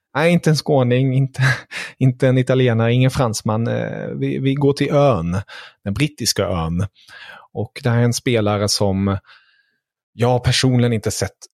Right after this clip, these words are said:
jätte-, jättemycket av,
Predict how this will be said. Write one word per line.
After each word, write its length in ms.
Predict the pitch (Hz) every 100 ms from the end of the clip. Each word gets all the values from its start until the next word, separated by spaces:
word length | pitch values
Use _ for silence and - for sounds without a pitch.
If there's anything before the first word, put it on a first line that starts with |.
| _ _ _ _ _ _ _ 120 -
jätte-, 360 | 104 - _ 90
jättemycket 800 | 87 95 - 113 127 170 - 101
av, 320 | 95 127 151